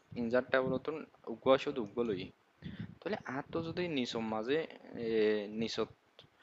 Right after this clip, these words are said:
এ, জ্ঞাত আইন তেমন হর। নিচা আরো, আরো হগুয়া আতো নে দিলা, এ, র আইন তেমন হর হ্যাঁ নইলে তুমি single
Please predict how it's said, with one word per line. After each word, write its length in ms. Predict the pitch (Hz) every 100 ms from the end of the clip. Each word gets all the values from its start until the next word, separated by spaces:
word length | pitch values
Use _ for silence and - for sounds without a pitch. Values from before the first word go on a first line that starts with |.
| - - _ -
এ, 300 | - - 110
জ্ঞাত 320 | 107 101 - -
আইন 140 | 113
তেমন 280 | 104 120 117
হর। 200 | 117 98 - - _ _ _ _ _ _ _ - - - - - -
নিচা 260 | 123 117 120 -
আরো, 260 | 113 123 147
আরো 380 | 120 110 117 123 - -
হগুয়া 360 | 120 107 120 127
আতো 300 | 110 101 -
নে 80 | 123
দিলা, 300 | 104 98 95 92 - 98
এ, 320 | 104 98 98 101
র 20 | 104 113
আইন 120 | 107
তেমন 260 | 110 117
হর 100 | 113
হ্যাঁ 140 | 120 127
নইলে 260 | 120 160 247 - - -
তুমি 120 | - 160
single 380 | - 139 120